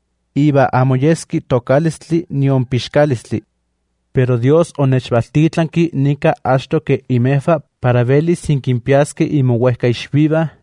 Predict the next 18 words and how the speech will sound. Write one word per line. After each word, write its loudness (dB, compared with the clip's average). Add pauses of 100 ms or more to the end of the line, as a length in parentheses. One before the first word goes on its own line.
(100)
iva 2
para 0
nikmakixtis -2
imonemilis -2 (180)
ika 0
se 0
tlamantli -2
tetlahtlachialti. -4 (720)
Ijkon -2
ke, 0 (580)
yen 0
Dios 0 (180)
tlen 0
akin -2
onechvaltitlanki -2
itech -4
nin -2
lugar, 2